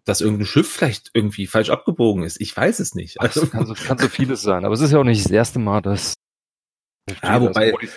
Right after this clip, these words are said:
Speaker 2: nicht schaffen, Release-Termin einzuhalten.
Speaker 1: Aber
Speaker 2: Von
Speaker 1: das
Speaker 2: daher
Speaker 1: ist schon
Speaker 2: sehe ich das
Speaker 1: sehr,
Speaker 2: sehr
Speaker 1: sehr.
Speaker 2: kritisch. Ja.
Speaker 1: Also das, also das ist schon, also drei Monate finde ich schon extrem lang, um ehrlich zu sein. Also wenn man mal so vier Wochen hatte, fand ich das immer irgendwo nachvollziehbar, aber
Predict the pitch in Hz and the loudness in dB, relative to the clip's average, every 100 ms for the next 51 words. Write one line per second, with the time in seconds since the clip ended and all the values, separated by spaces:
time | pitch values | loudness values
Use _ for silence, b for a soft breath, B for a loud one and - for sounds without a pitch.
0 | 107 113 - 110 110 104 98 98 104 101 | -10 -10 -2 0 0 0 0 0 0 -2
1 | 92 85 85 104 107 87 92 95 - B | -2 -4 -4 -4 -4 0 0 -2 -12 B
2 | B B 98 92 110 107 104 110 104 90 | B B -4 -2 -2 0 0 0 -2 -2
3 | 95 87 95 107 104 87 80 80 76 71 | -2 -2 0 2 2 0 -4 -4 -6 -6
4 | - - _ - 80 92 95 95 - 101 | -10 -18 _ -10 -4 -4 -2 -4 -2 2
5 | 101 101 - 92 - 107 95 - 98 98 | 2 2 0 -4 -2 0 0 -2 -4 -4
6 | - 95 117 117 123 139 117 107 - 113 | -2 2 4 4 2 2 0 -2 0 -2
7 | 104 101 80 - - _ _ 90 95 101 | -2 -4 -6 -8 -14 _ _ -4 0 0
8 | 85 76 78 85 76 52 69 69 - 92 | 0 -4 -6 -6 -6 -8 -8 -8 -8 -4
9 | 85 90 90 95 101 98 95 98 92 B | -4 -4 -2 0 2 2 2 0 -2 B
10 | B B - - 107 104 - 104 104 110 | B B -8 2 4 4 2 0 0 0
11 | 98 98 101 101 - - 104 104 92 101 | 0 0 0 0 -2 0 2 2 2 0
12 | 92 90 110 - 113 - 110 107 101 90 | 0 2 0 2 0 0 -2 0 0 0
13 | 90 | -4